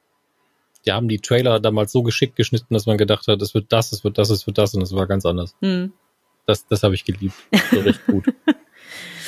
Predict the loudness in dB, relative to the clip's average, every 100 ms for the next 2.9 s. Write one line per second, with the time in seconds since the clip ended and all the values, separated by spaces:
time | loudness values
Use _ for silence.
0 | -16 -18 _ _ _ -6 -4 -4 -6 _
1 | _ -10 -8 -6 -6 -6 -10 _ _ _
2 | _ _ -2 2 4 2 2 -2